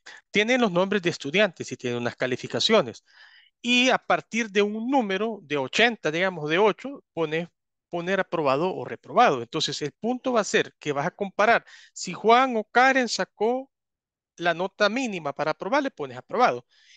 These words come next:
Y si no la sacó, reprobado. Y así. Ahora,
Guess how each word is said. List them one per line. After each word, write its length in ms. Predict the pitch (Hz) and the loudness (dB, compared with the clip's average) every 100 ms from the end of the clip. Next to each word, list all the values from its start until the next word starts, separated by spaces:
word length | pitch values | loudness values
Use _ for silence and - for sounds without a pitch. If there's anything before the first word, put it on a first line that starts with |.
| - | -6
Y 120 | 208 | -2
si 120 | 214 | -2
no 120 | 180 196 | 0 -2
la 80 | |
sacó, 360 | 208 214 - - | -2 -4 -4 -6
reprobado. 540 | - _ 143 240 135 - | -6 _ -2 0 0 -4
Y 160 | 139 | -10
así. 380 | 113 - 208 - _ _ _ _ _ _ _ _ _ _ _ - | -8 -6 -8 -10 _ _ _ _ _ _ _ _ _ _ _ 0
Ahora, 340 | 180 175 123 | 4 4 2